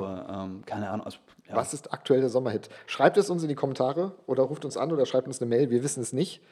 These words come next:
Speaker 1: Genau.
Speaker 2: was aktuell der Sommerhit ist.
Speaker 1: Einfach rüberfaxen, dann, äh,
Speaker 2: Faxen ist gut.
Speaker 1: wissen wir auch
Speaker 2: Ja.
Speaker 1: Bescheid.
Speaker 2: Auf jeden Fall habe ich schon wieder eine Katze auf dem Schoß.
Speaker 1: Die kommt heute öfter.
Speaker 2: Ja, das ist süß.
Speaker 1: Ist
Speaker 2: Mag
Speaker 1: eine
Speaker 2: ich
Speaker 1: andere
Speaker 2: eh.
Speaker 1: jetzt.
Speaker 2: Ach, nein, nein, nein, die hatte ich eben schon.
Speaker 1: Ah ja.
Speaker 2: Genau, die andere,
Speaker 1: Klar.
Speaker 2: die andere schläft da noch.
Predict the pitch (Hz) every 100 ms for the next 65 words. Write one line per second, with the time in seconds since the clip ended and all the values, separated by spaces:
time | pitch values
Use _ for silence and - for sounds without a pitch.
0 | - - 104 101 95 131 131 117 123 139
1 | - 117 113 107 110 113 - 101 - -
2 | 104 101 101 - 101 98 95 - - 143
3 | - 123 - 123 117 - 104 95 - 107
4 | 98 98 - - - - 139 147 135 143
5 | 127 127 - - 90 90 101 - - -
6 | - - 117 - 151 120 90 - - -
7 | - - 104 - 185 - - 147 120 107
8 | - _ _ 123 131 101 101 110 90 -
9 | - - _ _ _ - - - 117 107
10 | 104 107 104 107 113 120 110 - 104 -
11 | - _ - 107 92 - - 104 92 98
12 | 113 107 - - _ - 110 107 101 107
13 | - 101 104